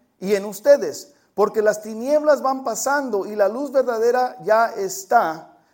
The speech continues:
alumbrando". Quiero que nos enfoquemos en esto aquí. Esto es bien importante en este verso que acabo de leer.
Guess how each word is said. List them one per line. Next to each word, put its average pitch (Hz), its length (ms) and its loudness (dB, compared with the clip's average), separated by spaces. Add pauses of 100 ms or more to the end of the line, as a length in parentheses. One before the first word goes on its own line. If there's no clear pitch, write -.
(140)
alumbrando". 190 720 2 (1300)
Quiero 254 180 -2
que 277 60 -4
nos 247 120 -2
enfoquemos 226 520 -6
en 202 100 -12
esto 202 180 -14
aquí. 180 240 -18 (3000)
Esto 269 320 2
es 233 60 -10 (320)
bien 247 280 -2
importante 247 560 -2
en 233 80 -4
este 233 220 -2
verso 240 280 -4
que 196 100 -14
acabo 214 260 -6
de 190 60 -6
leer. 196 300 -8